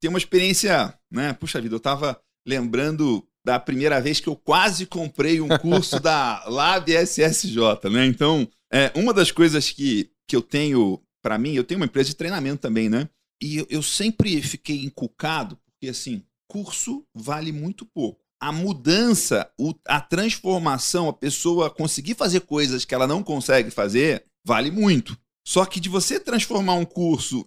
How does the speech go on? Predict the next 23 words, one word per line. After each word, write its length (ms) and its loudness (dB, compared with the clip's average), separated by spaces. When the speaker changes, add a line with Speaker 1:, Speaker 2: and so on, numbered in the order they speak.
Speaker 1:
em 140 -4
uma 220 0
coisa 400 2
que 300 -2
efetivamente 720 0
transforma 580 0
as 80 -4
pessoas, 440 0
ou 100 4
é 40 6
uma 160 2
ferra-, 380 -6
quem 120 -8
transforma 320 -4
as 60 -6
pessoas 260 -8
é 60 -6
a 40 -8
pessoa 280 -2
mesmo, 240 -2
né? 80 -4
Mas 160 -4
a, 180 -4